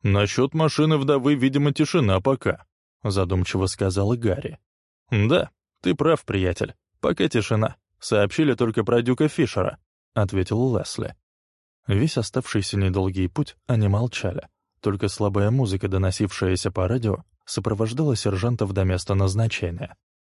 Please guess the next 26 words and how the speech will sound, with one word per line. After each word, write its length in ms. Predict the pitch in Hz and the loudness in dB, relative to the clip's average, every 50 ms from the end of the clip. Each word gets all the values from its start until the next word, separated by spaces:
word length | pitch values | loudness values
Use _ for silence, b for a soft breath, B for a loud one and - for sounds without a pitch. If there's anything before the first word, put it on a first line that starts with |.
| _ _ _ _ _ _ | _ _ _ _ _ _
Лесли 420 | - 104 107 143 165 - - 147 | 0 2 2 2 0 2 2 2
не 100 | 139 139 | 4 4
очень 300 | 147 151 143 - 113 101 | 2 2 2 0 0 0
хотелось 480 | - - 95 90 - 98 95 92 - - | 0 0 -2 0 0 0 0 0 0 0
верить 260 | 98 101 107 107 92 | 0 0 0 -2 -4
в 100 | - - | -6 -4
происходящее. 920 | - 101 98 92 - - 110 104 92 92 85 82 - - - - - - - _ _ _ _ _ _ | -2 0 0 -2 -2 -2 -2 0 0 -2 -2 -2 -4 -6 -8 -8 -8 -12 -20 _ _ _ _ _ _
Для 240 | 117 101 98 98 98 | -2 0 2 2 2
него 240 | 101 107 127 160 | 2 2 2 0
стало 280 | 151 - - 131 123 120 | 0 0 0 0 2 2
ясно 440 | 110 107 117 113 - - 110 104 104 | 2 2 0 -2 0 0 0 2 2
одно 260 | 104 101 113 127 117 | 2 2 0 0 0
сейчас. 520 | - - - - - - - - - - - _ _ _ _ _ _ | 0 -4 -8 -6 -4 -6 -6 -6 -10 -14 -16 _ _ _ _ _ _
Все 260 | - - - - 143 | -10 -8 -4 -2 -2
стало 340 | 131 - - 143 127 131 127 | -4 -2 -2 0 0 2 2
запутанным 640 | 120 131 135 - - 127 - - 95 92 92 95 92 | 0 0 -2 0 -2 -2 -2 -2 -2 -2 0 0 0
в 120 | 92 104 | 0 0
начатом 420 | 104 92 90 - 92 - 104 98 | 0 0 0 -2 -2 -2 0 2
расследовании. 880 | 98 104 107 - - - - 98 90 85 90 85 85 85 82 80 78 - - _ _ _ _ _ _ _ _ | 2 2 0 -2 -4 -4 -2 -2 -2 0 -2 -2 -4 -4 -6 -8 -10 -12 -16 _ _ _ _ _ _ _ _
С 140 | - - - | -12 -12 -8
чего 280 | - - - 95 95 95 | -4 -4 -2 0 0 2
начинать, 500 | 92 95 90 - - 107 117 120 - - - | 2 0 0 0 0 0 0 0 -2 -2 -2
он 140 | 127 113 104 | 0 2 2
еще 340 | 98 104 95 - - 110 | 2 0 0 0 0 0
не 160 | 101 104 107 113 | 2 2 2 2
знал. 340 | 113 107 101 - - - | 0 0 0 -2 -2 -6